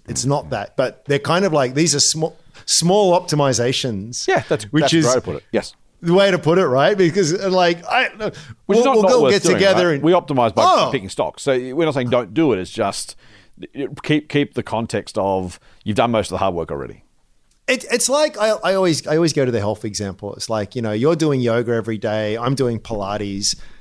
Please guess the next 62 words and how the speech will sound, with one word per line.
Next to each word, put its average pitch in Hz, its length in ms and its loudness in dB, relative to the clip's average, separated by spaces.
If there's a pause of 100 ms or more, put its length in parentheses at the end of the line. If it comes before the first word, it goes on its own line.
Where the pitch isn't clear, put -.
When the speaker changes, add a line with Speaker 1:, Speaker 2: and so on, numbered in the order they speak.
(280)
Speaker 1:
And 131 460 0 (120)
we're 139 160 0
gonna 139 180 0
sit 143 180 -2
here 123 240 0
and, 120 300 -2
and 120 180 -6
talk 127 220 -2
about 113 320 -2
which 117 200 -6
is 110 180 -4
the 113 80 -6
more 110 200 -4
optimal 101 400 -4
one 98 220 -8
to 101 100 -12
do 101 200 -6
in 98 100 -8
certain - 280 -8
circumstances. 104 600 -10
The 214 80 0
truth 285 240 2
is, 165 200 2
is 139 100 0
that 139 100 2
we're 120 100 0
both 113 220 0
exercising 104 680 -6 (120)
and, 107 280 -6 (160)
and 107 320 -6 (360)
im-, 127 240 -6
improving 120 420 -2
our 92 80 -6
health. - 400 -8
Like, 123 160 -2
that's, 143 300 0 (320)
do 170 80 4
you 175 40 6
know 190 60 4
what 196 60 4
I 160 160 4
mean? 214 120 2
So 165 200 4
it's 160 120 0
sort 185 180 2
of 185 100 2
like, 151 160 4
I, 147 80 0
I'm, 160 180 0
I'm 208 480 2
saying 214 280 2
is 160 100 2
I 175 140 2
love 180 280 2
it. 127 160 2
I 139 120 2
love 160 280 2
it 131 220 0
because 143 340 -2
it's 151 120 -10
kind 185 280 0
of, 143 160 0